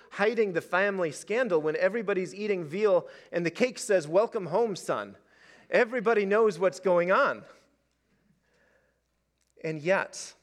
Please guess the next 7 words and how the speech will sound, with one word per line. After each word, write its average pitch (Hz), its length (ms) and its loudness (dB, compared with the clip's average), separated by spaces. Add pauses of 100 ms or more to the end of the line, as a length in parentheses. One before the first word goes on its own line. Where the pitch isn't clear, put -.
(1200)
joy 180 560 -2
increases 165 1040 -10 (300)
with 143 340 -10
value 160 600 -4 (640)
and 147 180 -6
with 156 220 -10
cost. - 600 -14